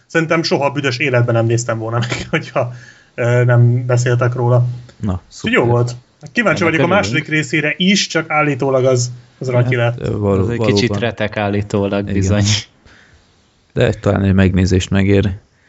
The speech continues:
Speaker 2: Csak jobb lesz, mint amit ma láttunk többek között.
Speaker 1: <laughs> Hát, majd csak már.
Speaker 3: Az nem nehéz, mondjuk.
Speaker 2: Hát,
Speaker 1: Ja.
Speaker 2: <laughs>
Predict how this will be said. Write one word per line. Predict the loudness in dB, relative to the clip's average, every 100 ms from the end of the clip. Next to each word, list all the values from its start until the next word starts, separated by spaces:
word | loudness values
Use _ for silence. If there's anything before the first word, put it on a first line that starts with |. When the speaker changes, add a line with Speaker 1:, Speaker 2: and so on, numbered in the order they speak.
| _ _ 0
Speaker 2:
Csak | 0 2
jobb | 4
lesz, | 4 2
mint | 2 4
amit | 2 4
ma | 4 2 2
láttunk | 0 0 -2 -4
többek | -2 0 0 -2
között. | -2 -2 -4 -10 -4 0 2
Speaker 1:
<laughs> | 2 2 2
Hát, | -2 -6 -18 -12 -10 -2
majd | -2 0
csak | -2 -4
már. | -8 -8 -4 -2 -2 -8 -12 _ _
Speaker 3:
Az | -4 0
nem | 2
nehéz, | 0 0 -2 -2
mondjuk. | -4 -2 0 0
Speaker 2:
Hát, | 0 -2 -2 -4 -2 0 2
Speaker 1:
Ja. | 2 0 -2 -2
Speaker 2:
<laughs> | 2